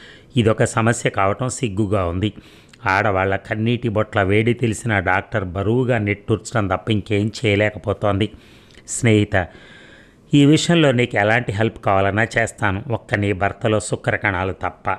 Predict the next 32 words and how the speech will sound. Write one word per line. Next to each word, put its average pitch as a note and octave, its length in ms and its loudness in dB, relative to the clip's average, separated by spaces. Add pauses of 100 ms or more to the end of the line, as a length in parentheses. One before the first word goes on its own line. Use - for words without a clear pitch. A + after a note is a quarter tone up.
(160)
అంది G#2 280 0
డాక్టర్. G2 480 -6 (340)
"సరే G#2 300 0
మేడం, F#2 320 -4 (140)
నేను G#2+ 180 0
ఆలోచించుకుంటాను, G2+ 920 -4
నాకు G2+ 180 -4
కొంత G2+ 220 -4
టైం F#2+ 280 -2
కావాలి," F#2 580 -4 (100)
అంది. F#2 280 -4 (920)
"ఓకే, B2 460 2 (140)
all B2 100 2
the A#2+ 120 -2
best. - 380 -6
ఇది A2+ 160 0
నా F#2 160 2
ఫోన్ A2 320 -2
నెంబర్. G2 340 -4 (200)
ఈ A#2 140 2
విషయంపై A2 500 0
ఏదైనా G#2 280 0
మాట్లాడాలనిపిస్తే G2 960 -2
కాల్ F2 300 -6 (140)
చేయి," G2+ 120 -4 (200)
అంది F#2+ 240 0
డాక్టర్. F#2 480 -6 (640)
"అలాగే," G2+ 360 0
అంటూ G#2 320 -4
సెలవు G2 360 -2
తీసుకుంది G#2+ 640 -2
స్నేహిత. F#2 640 -4